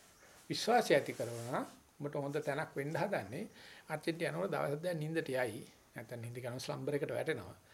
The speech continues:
නමුත් ආතෙන්දී හොඳට ලයිට් එක දාන්න හිටපන්. නැත්තම් වැඩි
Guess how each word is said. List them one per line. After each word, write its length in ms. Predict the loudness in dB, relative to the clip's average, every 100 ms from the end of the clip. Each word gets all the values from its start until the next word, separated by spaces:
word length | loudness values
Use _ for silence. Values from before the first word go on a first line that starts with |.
| -20 -20 -10
නමුත් 280 | -6 -6 -8 -12 -14
ආතෙන්දී 480 | -10 -8 -6 -4 -4
හොඳට 480 | -4 -2 0 0 0
ලයිට් 240 | -4 -4
එක 100 | -6
දාන්න 200 | -6 -6
හිටපන්. 300 | -6 -10 -14 -20 -20 -20 -20 -20 -20 -14
නැත්තම් 300 | -10 -8 -4
වැඩි 240 | -2 -2